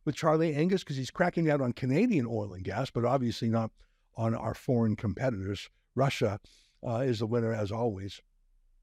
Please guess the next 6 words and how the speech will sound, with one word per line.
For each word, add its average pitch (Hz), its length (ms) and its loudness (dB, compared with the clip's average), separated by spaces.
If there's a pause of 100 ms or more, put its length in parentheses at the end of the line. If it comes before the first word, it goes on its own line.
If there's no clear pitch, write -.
(240)
D, 170 300 2
and 151 160 2
to 139 260 0
enhance 185 400 2
public - 360 -2
awareness 160 540 2